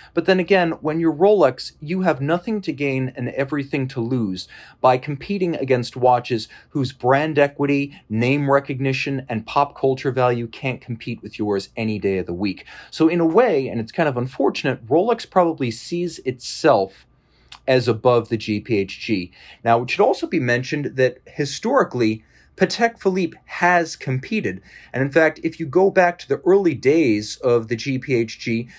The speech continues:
there were times when Patek Philippe competed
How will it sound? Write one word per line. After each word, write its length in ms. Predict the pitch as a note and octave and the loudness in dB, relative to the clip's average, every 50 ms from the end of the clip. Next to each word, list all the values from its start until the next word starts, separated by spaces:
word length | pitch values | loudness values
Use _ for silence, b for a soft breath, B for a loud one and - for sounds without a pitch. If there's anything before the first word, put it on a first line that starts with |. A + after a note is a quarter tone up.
| B B C#3+ | B B -6
there 160 | B C3 D#3 F3 | B 4 4 4
were 140 | E3+ F3 | 4 2
times 440 | E3+ - F3+ E3+ E3+ D#3+ D#3 D3 - | 0 2 2 2 2 2 0 -4 -4
when 160 | - D3+ D3 | -4 -4 -4
Patek 380 | C#3 C#3+ C3+ - F#3 F3+ F3 - | -4 -8 -8 -2 -2 -2 -2 -2
Philippe 300 | - D#3+ D#3+ D3+ D3 - | -4 -4 -4 -4 -4 -8
competed 600 | - C#3+ C#3 C3 - F#3 F#3 - B2+ A2 A#2 C3 | -8 -8 -8 -6 -4 -4 -2 0 0 0 -2 -4